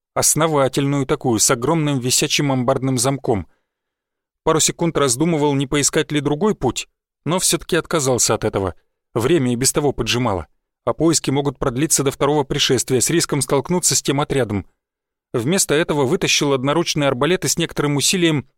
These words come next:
использовал рунический заряд, разрядив его прямо в навесной замок. Глухо грохнуло, в относительно замкнутом пространстве использовать этот навык не лучшая идея,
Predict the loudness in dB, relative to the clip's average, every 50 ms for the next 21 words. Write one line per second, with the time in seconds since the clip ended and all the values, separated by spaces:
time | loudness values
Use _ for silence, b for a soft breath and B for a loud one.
0 | _ _ -4 -2 -2 0 0 0 0 0 0 0 0 0 2 2 2 2 0 0
1 | 0 0 -2 -2 -2 -2 0 0 2 2 4 2 2 0 -4 -12 _ _ _ _
2 | _ -2 -2 0 0 0 -2 -2 -2 -2 -2 -2 -2 0 0 0 0 -2 -2 0
3 | 0 0 0 0 0 0 0 0 0 0 0 0 0 0 0 -2 -2 -6 -8 -18
4 | _ _ _ _ _ _ _ _ _ _ _ _ _ _ _ _ _ _ _ _
5 | -8 -2 0 0 2 2 2 0 0 0 0 2 2 0 0 0 0 0 0 -2
6 | -4 _ _ _ _ _ -2 0 0 0 0 0 0 0 0 0 0 0 0 0
7 | 0 0 0 -2 -2 -4 -4 -2 -2 -2 -2 0 0 0 0 0 0 0 0 -2
8 | -2 -2 -2 -2 -2 -2 -2 0 0 0 -2 -2 -2 -2 -2 -2 0 0 0 0
9 | 0 -2 -2 0 0 2 0 0 0 0 0 2 2 0 -2 -2 0 2 2 2
10 | 2 0